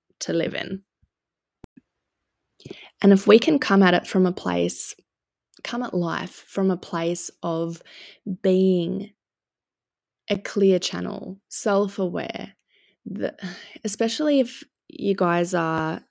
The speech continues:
those of you that are drawn to be healers, uh, or, you know, just holding a high vibration for the peop-, for yourself, and then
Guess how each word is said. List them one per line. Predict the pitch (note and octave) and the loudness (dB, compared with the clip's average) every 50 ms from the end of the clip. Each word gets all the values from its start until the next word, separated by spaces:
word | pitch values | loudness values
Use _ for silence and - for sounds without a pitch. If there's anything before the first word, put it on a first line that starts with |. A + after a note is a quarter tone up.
| _ | _
those | - - F3+ F3 F3 F3 | -2 2 2 2 2 2
of | E3+ F3 | 0 0
you | E3+ E3 | 0 0
that | E3 E3 E3 | 0 0 -2
are | E3+ | -2
drawn | E3 E3+ - E3 E3 E3 E3 D#3+ D#3+ D#3+ | -4 -2 -2 -2 0 0 0 -2 -2 -4
to | - - E3 | -4 -6 -4
be | D#3+ E3+ D#3+ D#3+ D#3 D#3 D#3+ - - - - - - - _ | -2 0 0 2 0 0 -2 -4 -12 -20 -20 -20 -20 -20 _
healers, | - - - A#3+ A#3+ A#3+ A3+ A3 A3 A3 G#3+ G#3+ G#3+ G#3+ G#3 G3 - - - - _ - | -14 -6 0 4 6 6 8 8 6 6 6 6 6 6 4 2 -2 -4 -4 -8 _ -6
uh, | E3+ E3 E3 D#3+ D#3+ D#3 D#3 - - _ - | -4 -4 -2 -4 -4 -6 -6 -8 -8 _ -4
or, | E3 D#3+ D#3+ D#3 D#3 D#3+ D#3+ D#3+ D#3+ E3 F3 F3 F#3 _ _ _ _ _ _ _ _ _ _ _ _ _ _ _ _ _ _ | -2 -2 0 0 0 0 0 0 -2 -4 -6 -10 -16 _ _ _ _ _ _ _ _ _ _ _ _ _ _ _ _ _ _
you | A3+ G#3 G#3 | -8 -4 -2
know, | G3+ G3 G3 | 0 0 0
just | A3+ A3 - | -2 -2 -2
holding | - G#3 G#3 G3+ G3 F#3+ | 0 2 2 4 4 2
a | F#3+ | 2
high | F3+ F3+ F3 E3 | 2 0 -2 0
vibration | E3 F3 E3 E3 E3 D#3+ D#3 D#3 D#3+ - E3 E3 E3 | 0 0 -2 0 0 -2 -2 -2 -2 -2 -4 -4 -6
for | - E3 | -6 -6
the | E3 F3 F3 | -8 -8 -8
peop-, | - - E3 E3 - _ _ _ | -6 -6 -6 -6 -6 _ _ _
for | - - - | -8 -2 0
yourself, | F3+ E3+ E3+ - - E3 D#3+ E3 D#3+ E3 - - _ | 0 0 0 0 0 0 0 0 -2 -6 -10 -10 _
and | E3+ E3 D#3+ D#3+ | -4 -4 -2 -2
then | D#3+ D#3 D#3 D#3 D#3+ | -4 -2 -2 -4 -4